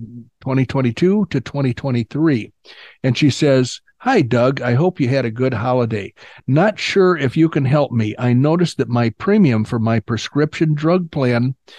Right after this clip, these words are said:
went up to ten dollars more a month, which is a lot, especially since my prescriptions cost me so little,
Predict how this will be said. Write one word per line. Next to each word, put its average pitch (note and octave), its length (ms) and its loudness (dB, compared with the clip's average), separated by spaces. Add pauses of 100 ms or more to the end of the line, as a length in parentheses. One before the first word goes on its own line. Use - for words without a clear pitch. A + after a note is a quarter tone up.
(380)
went D#3 320 2
up E3 220 -2
to C3+ 180 2
ten F#3+ 480 0
dollars D#3 500 -2
more C#3 400 2
a C3 120 0
month, C#3 480 0
which A#2+ 240 -2
is A2+ 120 -2
a A2 60 0
lot, A#2 480 -4 (380)
especially D#3 540 0
since C#3 340 -2
my B2+ 180 0
prescriptions A#2+ 720 -4
cost C3 400 -4
me B2 160 -2
so C3+ 240 -4
little, F3 460 0